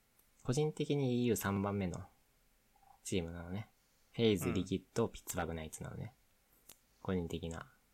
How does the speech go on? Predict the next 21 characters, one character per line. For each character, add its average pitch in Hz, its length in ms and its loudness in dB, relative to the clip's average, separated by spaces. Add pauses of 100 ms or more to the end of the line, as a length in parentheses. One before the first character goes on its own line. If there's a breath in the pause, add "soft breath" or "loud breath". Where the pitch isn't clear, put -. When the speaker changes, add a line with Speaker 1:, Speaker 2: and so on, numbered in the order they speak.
(140)
Speaker 1:
こ 85 280 0
う、 92 40 -8
評-、 85 240 0 (160)
評 87 180 -2
価 - 120 -4
と - 120 -4
い 90 40 0
う 87 40 -2
か、 - 200 -8 (380)
こ 82 160 -2
う、 80 40 -4
前 87 200 4
評 90 180 0
判 85 200 -6
的 - 220 -6
に 87 100 -4
俺 85 180 -2
の。 85 160 -8 (1800 soft breath)
な 101 100 -2
の 85 140 -2
で、 - 180 -8